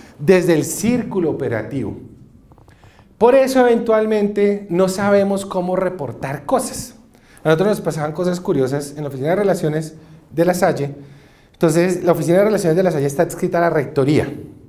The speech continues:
Entonces, la gente, la mayoría de, en la mayoría de ocasiones,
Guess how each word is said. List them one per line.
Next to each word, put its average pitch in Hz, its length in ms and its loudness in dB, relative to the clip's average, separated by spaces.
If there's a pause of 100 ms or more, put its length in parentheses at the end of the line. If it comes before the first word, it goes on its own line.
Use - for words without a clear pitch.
(600)
Entonces, 190 260 4
la 220 100 4
gente, 185 320 0
la 214 120 2
mayoría 165 480 2
de, 202 360 0
en 156 120 -4
la 151 80 -2
mayoría 147 260 2
de 190 60 2
ocasiones, 208 640 0